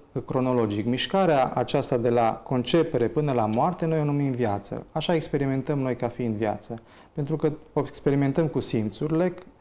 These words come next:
și alte experiențe nu avem cu simțurile, decât aceea că omul se naște și se mișcă o perioadă de timp și apoi moare. Aceasta noi numim viață. Însă există,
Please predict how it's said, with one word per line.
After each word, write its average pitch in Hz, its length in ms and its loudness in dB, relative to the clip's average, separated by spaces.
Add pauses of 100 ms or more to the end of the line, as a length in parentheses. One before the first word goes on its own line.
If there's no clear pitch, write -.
(320)
și - 160 -4
alte 143 180 2
experiențe 127 540 0
nu 151 220 0
avem 113 640 0 (400)
cu - 120 -8
simțurile, 123 760 -2
decât 143 380 -2
aceea 151 340 0
că 139 240 -2 (100)
omul 127 400 2 (320)
se - 220 -2
naște 107 760 -2 (1040)
și - 200 -4
se 151 160 0
mișcă 156 340 0
o 120 60 2
perioadă 123 480 2
de 110 140 -2
timp 175 320 -4
și - 140 -4
apoi 143 260 -2
moare. 104 460 -2 (560)
Aceasta 151 360 -2
noi 139 100 0
numim 131 280 0
viață. 98 480 -6 (840)
Însă 135 640 2 (280)
există, 143 880 2